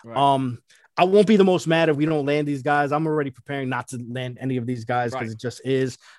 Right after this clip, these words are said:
Speaker 1: You're
Speaker 2: Um,
Speaker 1: realistic. You're realistic.
Speaker 2: Yeah. Um, what I do like about Hurts is that he will get you yards with his feet. And in today's game, you got,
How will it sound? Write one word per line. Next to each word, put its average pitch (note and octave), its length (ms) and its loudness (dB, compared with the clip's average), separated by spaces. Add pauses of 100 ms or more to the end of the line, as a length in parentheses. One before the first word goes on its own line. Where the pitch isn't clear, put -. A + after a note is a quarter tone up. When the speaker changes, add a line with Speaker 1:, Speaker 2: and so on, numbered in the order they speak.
(100)
Speaker 1:
You're B2 120 0
Speaker 2:
Um, C3 40 4
Speaker 1:
realistic. C3 520 2
You're E3 120 -14
realistic. E3 340 -6
Speaker 2:
Yeah. D#3+ 680 2 (120)
Um, F3+ 380 2
what F#3 140 4
I F#3 100 6
do G3 240 -2
like F#3 240 0
about D#3+ 340 0
Hurts D#3+ 280 -4
is D3 180 -8
that C3+ 160 0
he F3+ 200 -6
will E3 300 2
get D#3 340 -2
you D#3+ 120 -4
yards C#3 580 0
with C3+ 140 -4
his B2 180 -6
feet. - 400 -4 (380)
And B2 320 -2 (260)
in C#3 80 -2
today's D#3 420 4
game, D#3 300 2
you D3 80 -4
got, D#3 300 2